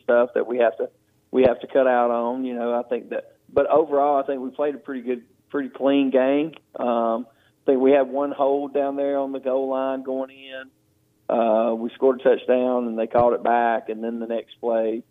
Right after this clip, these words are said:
Jackson throws a fade to Ian, and Ian makes a circus catch for the touchdown. So, uh, we still got points out of that drive.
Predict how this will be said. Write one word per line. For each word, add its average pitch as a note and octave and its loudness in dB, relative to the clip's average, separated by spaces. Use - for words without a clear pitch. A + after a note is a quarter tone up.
Jackson A2+ 0
throws A#2 -4
a A2+ -6
fade A#2+ -2
to C3 -12
Ian, A#2+ -4
and A2+ -8
Ian A#2+ 0
makes A2 -2
a G2 -8
circus A2 0
catch G#2+ 0
for A2 -4
the G2 -10
touchdown. G2 -6
So, G#2 0
uh, A2 4
we B2+ 0
still C#3+ 2
got C3 2
points B2 -4
out A#2 0
of A2+ -2
that G#2+ -2
drive. A2 -2